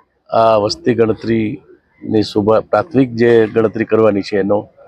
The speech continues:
શુભારંભ કરવામાં આવ્યો છે. તેરમી તારીખ સુધી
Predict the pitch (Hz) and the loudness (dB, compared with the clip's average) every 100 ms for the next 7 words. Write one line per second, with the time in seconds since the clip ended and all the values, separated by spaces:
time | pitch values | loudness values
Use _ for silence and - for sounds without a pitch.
0 | - _ - 107 110 110 98 110 113 113 | -20 _ -2 0 2 0 -2 0 2 2
1 | 113 113 113 127 _ _ _ - _ - | 2 0 -2 -14 _ _ _ -20 _ -20
2 | - - - 113 120 123 120 113 104 - | -16 -8 0 2 2 0 0 0 -4 -6
3 | 113 101 113 110 - | -6 0 2 0 -4